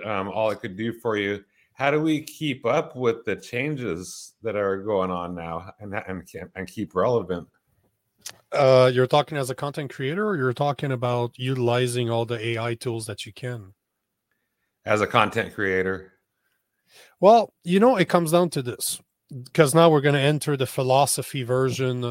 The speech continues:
Speaker 2: the philosophy portion of A I. A I is not, is not going away. It's only gonna get more and more popular.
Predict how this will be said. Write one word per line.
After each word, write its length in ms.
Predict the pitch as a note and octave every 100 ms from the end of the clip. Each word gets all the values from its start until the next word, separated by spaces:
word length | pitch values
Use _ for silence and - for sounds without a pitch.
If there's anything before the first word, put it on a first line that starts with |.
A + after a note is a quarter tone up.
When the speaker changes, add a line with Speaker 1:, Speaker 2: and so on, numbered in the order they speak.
| A#2
Speaker 2:
the 100 | A2+
philosophy 840 | - B2+ C3+ C#3 - C3+ - B2
portion 540 | - - C3 B2+ C#3 A#2+
of 140 | A2+
A 180 | A#2 A2
I. 280 | A2+ C#3+ F3+ _ _ _ _ _ _ _ _ -
A 140 | F3+
I 140 | F#3+ F#3+
is 140 | C#3+
not, 180 | D#3+ C3+
is 320 | D3 C#3 B2+
not 160 | C#3+ C3
going 260 | C3 A#2+
away. 240 | A#2 G2+ F2+
It's 220 | A#2+ -
only 220 | C#3 C3+
gonna 220 | C3 C3 A#2+
get 240 | B2 B2
more 280 | B2+ C3 B2+
and 80 | A#2+
more 180 | A#2
popular. 640 | G#2+ A#2+ A#2+ C#3 C#3 D#3+